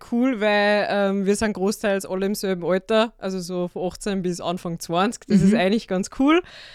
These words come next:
Speaker 1: Und es gibt ja keinen bei uns an der Rezeption, wo ich mir denk,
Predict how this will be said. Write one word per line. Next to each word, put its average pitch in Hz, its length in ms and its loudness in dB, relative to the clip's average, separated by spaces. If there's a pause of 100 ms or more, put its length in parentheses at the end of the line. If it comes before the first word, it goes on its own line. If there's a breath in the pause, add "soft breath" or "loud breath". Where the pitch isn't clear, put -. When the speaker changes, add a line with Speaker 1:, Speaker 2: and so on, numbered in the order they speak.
(120 loud breath)
Speaker 1:
Und 233 460 2
es 220 200 -2
gibt - 240 0
ja 262 80 4
keinen 226 480 2
bei 226 80 0
uns 233 220 2
an 226 100 0
der 214 80 2
Rezeption, 208 840 0
wo 208 80 2
ich 214 60 2
mir 202 120 0
denk, 196 400 0